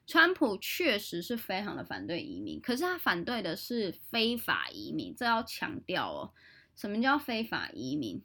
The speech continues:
就是你跨境国界那一堆从墨西哥上来的，然后有的从加拿大进来的也是有，但是数量少很多。所以这些从南美洲在墨西哥过得不好的移民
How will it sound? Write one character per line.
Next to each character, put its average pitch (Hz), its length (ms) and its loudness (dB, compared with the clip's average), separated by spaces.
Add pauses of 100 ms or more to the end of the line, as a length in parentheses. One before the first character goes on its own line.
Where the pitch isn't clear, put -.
(140)
就 254 160 2
是 262 420 6
你 202 200 0
跨 254 360 10
境 233 240 -2
国 185 240 0
界 196 300 2
那 208 160 -2
一 208 40 -2
堆 202 200 2
从 180 180 -6
墨 196 220 -2
西 190 160 -6
哥 180 180 -4
上 165 240 -6
来 - 240 -12
的， - 200 -14 (480)
然 190 160 2
后 233 120 2
有 185 160 2
的 170 140 0
从 180 320 -2
加 196 140 4
拿 180 160 4
大 180 180 2
进 170 220 -6
来 73 160 -8
的 113 80 -8
也 107 120 -6
是 160 200 -4
有， 113 180 -4
但 170 140 -2
是 180 40 0
数 190 160 -4
量 170 160 -2
少 - 220 -4
很 - 220 -8
多。 107 280 -8 (460)
所 311 160 4
以 320 80 10
这 302 160 8
些 285 260 4
从 233 280 0
南 226 180 4
美 208 200 2
洲 226 280 2
在 240 260 2
墨 240 160 0
西 233 240 -2
哥 214 220 -2
过 240 180 0
得 170 280 0
不 240 160 -2
好 165 260 2
的 131 340 -4
移 240 200 4
民 202 440 4